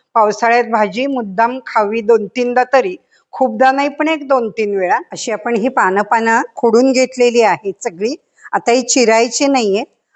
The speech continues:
आपण एका बाजूला पाणी उकळत ठेवलेलं आहे. उकळत्या पाण्यात आपण ही पानं टाकायची आणि लगेच काढायची एक मिनिटभरातच, म्हणजे ती मऊही होतील आणि त्यातली जीवनसत्वही नष्ट होणार नाहीत.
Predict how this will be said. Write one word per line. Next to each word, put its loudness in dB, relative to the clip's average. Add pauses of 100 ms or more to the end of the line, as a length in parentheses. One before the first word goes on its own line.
आपण -2
एका 0
बाजूला 2
पाणी 0
उकळत 0
ठेवलेलं 2
आहे. -2 (340)
उकळत्या 0
पाण्यात 0
आपण 0 (140)
ही -10
पानं 0
टाकायची 0
आणि 0
लगेच -2
काढायची 0 (360)
एक 0
मिनिटभरातच, 0
म्हणजे -4
ती -6
मऊही 0
होतील -2 (380)
आणि 2
त्यातली 0
जीवनसत्वही 2
नष्ट 0
होणार 4
नाहीत. -6